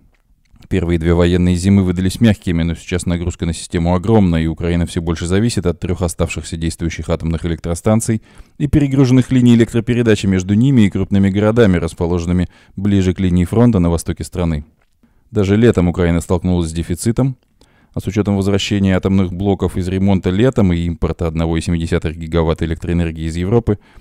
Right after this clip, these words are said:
дефицит поставок может составить шесть гигаватт, что эквивалентно пиковому годовому спросу в Дании, говорится в отчете энергетической организации. Дальнейшие атаки на инфраструктуру, непредвиденные поломки оборудования и пропущенные циклы технического обслуживания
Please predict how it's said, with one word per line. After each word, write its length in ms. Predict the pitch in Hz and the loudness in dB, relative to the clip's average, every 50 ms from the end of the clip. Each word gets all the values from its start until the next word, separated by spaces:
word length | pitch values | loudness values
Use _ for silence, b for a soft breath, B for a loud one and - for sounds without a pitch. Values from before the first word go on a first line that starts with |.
| b b b | b b b
дефицит 400 | 123 123 - - 123 - 139 - | -12 -10 -8 -8 -8 -8 -10 -2
поставок 420 | - 120 117 - - 120 117 117 - | 0 0 0 2 2 2 2 2 2
может 260 | 110 107 101 98 - | 2 0 0 0 -2
составить 360 | - 104 - - 113 107 104 | -6 -6 -2 0 0 0 0
шесть 260 | - - 120 104 92 | 0 -2 -2 -2 -2
гигаватт, 500 | 92 95 92 95 98 95 101 120 131 123 | -4 -4 0 4 4 4 6 4 4 2
что 280 | - - - 101 101 104 | 0 -4 -2 0 0 0
эквивалентно 520 | - 113 107 110 110 113 117 110 113 113 | 0 2 2 2 4 4 2 2 2 0
пиковому 460 | 107 - 110 - 117 113 113 113 110 | 0 -2 -2 0 2 4 4 4 4
годовому 400 | 107 117 110 110 113 113 113 113 | 4 4 4 6 6 6 4 2
спросу 380 | 113 - - 127 117 117 - 127 | 2 0 -2 -2 -2 -2 -2 -4
в 80 | 123 127 | -4 0
Дании, 500 | 139 151 127 104 92 85 82 80 78 78 | 2 4 4 4 4 2 0 -2 -4 -6
говорится 560 | 76 69 76 80 80 80 76 80 - - - | -10 -10 -8 -6 -6 -4 -6 -6 -8 -8 -6
в 40 | 76 | -6
отчете 480 | 78 78 - - 82 - - 78 73 b b b b b b | -6 -6 -6 -6 -6 -6 -6 -6 -8 b b b b b b
энергетической 600 | 92 90 87 87 82 85 90 90 80 - - - | -4 -2 -2 -2 -4 -6 -10 -12 -12 -12 -4 -4
организации. 720 | 90 78 82 85 90 87 82 85 80 - - - 73 78 b b b b b b b | -4 -4 -2 -2 -2 -2 -2 -2 -4 -4 -6 -6 -8 -8 b b b b b b b
Дальнейшие 560 | - 101 113 110 117 123 139 131 120 - 107 95 | -6 -2 0 2 2 4 4 4 4 4 2 2
атаки 260 | 90 113 101 - 95 | 2 2 0 0 2
на 120 | 90 92 | 0 0
инфраструктуру, 720 | 90 80 - 98 - - 104 107 - - - 131 107 92 85 | 0 -2 -4 -8 -6 -6 -6 -6 -4 -2 -2 0 0 2 0
непредвиденные 640 | 82 80 - 85 85 90 90 85 90 92 90 90 | 0 -2 -4 -6 -6 -6 -4 -2 0 0 0 0
поломки 420 | - - 92 90 95 90 85 - 87 | 0 0 0 0 0 -2 -2 -2 -2
оборудования 720 | 82 82 90 87 90 107 117 113 104 95 92 85 85 82 | -2 0 0 0 0 0 0 0 0 0 0 0 0 -2
и 40 | 82 | -2
пропущенные 600 | - 82 85 80 - 85 - - - 85 85 85 | -2 -4 -4 -4 -6 -10 -10 -8 -6 -4 -4 -4
циклы 300 | - - 90 - 90 87 | -4 -6 -8 -6 -6 -6
технического 560 | - 90 - - 92 - - - - 90 90 | -6 -8 -8 -8 -8 -8 -10 -12 -6 -4 -4
обслуживания 560 | 90 - - 120 120 117 120 120 120 120 117 | -4 -4 -4 -4 -2 0 2 2 2 2 0